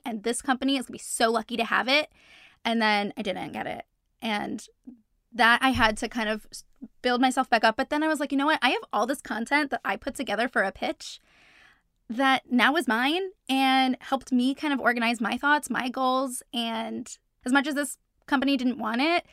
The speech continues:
I know, I still know that this will grow and that I do believe in this no matter what.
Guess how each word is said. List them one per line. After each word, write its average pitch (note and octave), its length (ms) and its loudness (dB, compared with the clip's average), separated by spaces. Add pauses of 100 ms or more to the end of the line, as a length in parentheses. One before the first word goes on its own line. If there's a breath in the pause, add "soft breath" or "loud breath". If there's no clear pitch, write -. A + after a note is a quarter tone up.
(460 soft breath)
I B3 160 4
know, A#3+ 420 6
I C4 60 0
still A#3+ 280 2
know G#3+ 420 -2
that G3 260 -4 (200)
this G#3+ 400 -6
will A#3 240 0
grow B3 440 0 (240)
and A#3 560 -2 (100)
that A3+ 160 4
I A3 100 0
do G#3+ 180 -6
believe G3 260 0
in E3 80 0
this - 180 -8
no - 80 -10
matter - 200 -14
what. - 200 -16